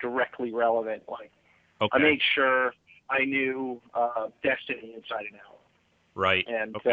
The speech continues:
Speaker 1: uh, you know, several books on either side of that, and, and all the Titan books.
Speaker 2: Right.
Speaker 1: I mean, be-, because particularly with Titan, you have this huge cast of characters. You really need to know what's going on with everybody.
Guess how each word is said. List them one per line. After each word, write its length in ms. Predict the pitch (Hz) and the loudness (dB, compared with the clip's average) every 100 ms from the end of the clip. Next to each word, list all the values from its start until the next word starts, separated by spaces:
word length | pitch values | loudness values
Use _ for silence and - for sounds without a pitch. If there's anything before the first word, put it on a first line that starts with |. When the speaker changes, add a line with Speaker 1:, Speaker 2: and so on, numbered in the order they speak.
| 107 | 4
Speaker 1:
uh, 120 | 104 - - _ _ _ - | 2 -8 -20 _ _ _ -2
you 80 | 131 | 4
know, 100 | 113 - | 4 6
several 260 | 135 123 | 4 4
books 240 | 117 120 127 | 2 0 0
on 280 | 120 104 - | -2 -4 -2
either 180 | 123 117 | -2 -2
side 280 | - 123 117 | 2 4 4
of 80 | 110 | 0
that, 320 | 113 110 - _ _ _ _ | 0 0 -4 _ _ _ _
and, 260 | 135 127 127 | 2 2 2
and 140 | 139 139 | 2 4
all 160 | 139 | 2
the 60 | 120 - | 0 -4
Titan 260 | 123 98 | -4 -4
books. 280 | 98 82 - - - _ _ _ _ | -10 -12 -12 -20 -20 _ _ _ _
Speaker 2:
Right. 300 | 92 82 - | -2 -2 -4
Speaker 1:
I 100 | - | -8
mean, 100 | 120 | -8
be-, 160 | 110 123 - - | -8 -12 -12 -10
because 180 | 143 151 | -4 -2
particularly 340 | - 185 196 139 | 0 2 4 2
with 80 | - | 0
Titan, 540 | - 147 143 135 127 120 - - | 2 4 2 -2 -12 -14 -20 -12
you 120 | 131 127 | -2 2
have 100 | 120 | 2
this 80 | 117 | 0
huge 200 | 180 147 - | -4 -4 2
cast 260 | 143 123 | 2 2
of 80 | - - | -4 -2
characters. 520 | 123 123 120 123 113 | 2 2 2 -2 -4
You 100 | 123 123 | -6 -2
really 200 | 127 120 | -2 0
need 120 | 113 | -6
to 80 | 110 | -4
know 120 | 110 | -4
what's 140 | 110 | -2
going 180 | - 113 | -4 -2
on 80 | 107 | -2
with 120 | 110 | -2
everybody. 540 | 104 107 107 104 104 | -4 -2 0 0 -2